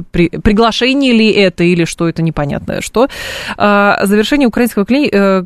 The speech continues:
конфликта сделает проще принятие Украины в нато. То есть, по сути, на самом деле, все, вот, э, весь набор тезисов, которые... и поступков, которые, а, сейчас со стороны Турции мы слышим и видим,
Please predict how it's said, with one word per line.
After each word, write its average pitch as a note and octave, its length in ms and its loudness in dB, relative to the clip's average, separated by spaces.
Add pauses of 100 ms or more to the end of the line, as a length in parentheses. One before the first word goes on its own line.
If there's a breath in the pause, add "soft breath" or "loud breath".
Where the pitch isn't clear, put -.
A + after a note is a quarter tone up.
(140)
конфликта G#3 540 0
сделает G#3 480 2
проще G3 360 0
принятие F3 400 0
Украины F3 380 0
в D#3+ 100 0
нато. E3+ 280 0
То - 120 -2
есть, F#3+ 140 -2
по G3+ 120 0
сути, F4 360 0
на F3+ 160 4
самом F3 300 2
деле, D#3+ 240 0
все, - 280 -2
вот, D#3+ 220 -6
э, G3 100 0
весь F#3+ 300 -2
набор F3 480 0 (240)
тезисов, F3 540 -2
которые... E3 500 -2 (520 loud breath)
и - 60 -6
поступков, - 600 -2
которые, E3+ 420 -2 (420 loud breath)
а, F3 180 2
сейчас F3 340 0
со - 100 -8
стороны F3 340 0
Турции F3 560 -2
мы F3+ 160 2
слышим F3+ 400 0
и G3 40 4
видим, B3+ 360 0